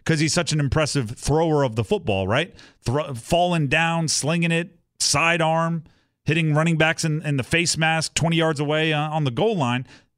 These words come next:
drops, right? So it's just a fancy incompletion, right? Nothing but a four hundred foot foul ball. But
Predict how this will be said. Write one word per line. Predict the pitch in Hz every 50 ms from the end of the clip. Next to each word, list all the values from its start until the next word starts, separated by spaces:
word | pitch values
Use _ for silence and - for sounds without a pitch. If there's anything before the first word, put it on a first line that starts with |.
| _ _
drops, | - 120 135 170 190 180 - - - - _ -
right? | 120 151 175 -
So | - 127
it's | 123
just | 143 139 117
a |
fancy | - - 156 165 160 - 151 139
incompletion, | 151 151 - 139 120 - 143 180 175 - 147 147 156 151 _ _ _ _ _ _ _ _ _ _ _ _ _ _
right? | - 120 139
Nothing | 139 139 127 156 147
but | 147 135
a |
four | - - - - 170 170 170 160 117
hundred | 101 143 160 151 156 151 135 123 - - -
foot | _ _ - - 165 165 156 - - _ _ _ _ _ _
foul | - - 143 156 151
ball. | 127 135 160 156 151 151 - - - - - - -
But | - 160 156 156 - - _